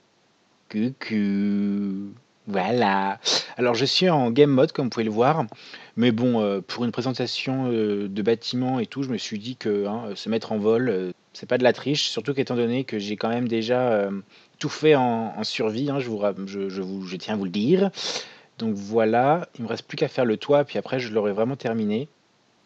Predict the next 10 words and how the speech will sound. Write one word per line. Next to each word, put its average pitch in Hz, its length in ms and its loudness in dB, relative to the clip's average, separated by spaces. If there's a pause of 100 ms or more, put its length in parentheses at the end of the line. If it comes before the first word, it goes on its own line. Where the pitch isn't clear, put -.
(1160)
Les 117 180 -2
deux 107 140 -2
chutes 135 320 -4
d'eau, 143 160 2
je 131 60 -4
les 113 160 0
ai 110 60 4
rajoutées 123 420 0
moi-même. 143 460 0 (1080)
Devant, 120 480 -2